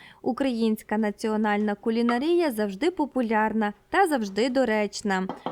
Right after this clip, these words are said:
Подачею такого сала буде приємно вражений навіть досвідчений гурман.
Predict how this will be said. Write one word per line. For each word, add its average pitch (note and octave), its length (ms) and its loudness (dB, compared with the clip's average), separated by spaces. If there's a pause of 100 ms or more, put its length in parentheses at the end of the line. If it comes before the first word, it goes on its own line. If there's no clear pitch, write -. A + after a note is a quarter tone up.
(220)
Подачею A3 680 0
такого E4+ 560 -2
сала C#4+ 420 0
буде C4 280 -2
приємно A#3 720 0
вражений C#4 680 -2 (260)
навіть C4+ 520 2
досвідчений B3+ 720 -2
гурман. G#3 640 0